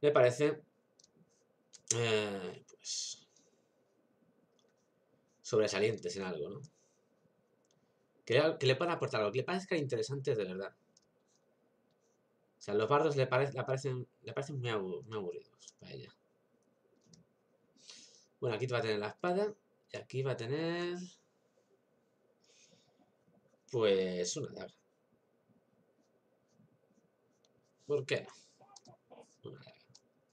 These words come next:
Se le da bien esas cosas. Se le, bueno, no se le da bien esas cosas. Pero se defiende bastante bien. ¿Qué más puedo deciros?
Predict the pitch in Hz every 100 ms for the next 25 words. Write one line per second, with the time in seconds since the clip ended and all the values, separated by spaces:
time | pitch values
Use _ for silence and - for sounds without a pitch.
0 | _ _ _ _ _ _ _ - 127 131
1 | 123 101 98 - 120 151 196 - - _
2 | _ - 101 110 - 160 135 127 - 107
3 | 110 104 104 101 117 101 - - - _
4 | _ _ _ _ _ _ - _ _ _
5 | - - 131 120 117 131 123 101 98 90
6 | 58 - _ _ _ _ _ _ _ -
7 | - - - - - - _ _ _ _
8 | _ - - _ _ _ - - - -
9 | 180 151 135 165 151 117 180 202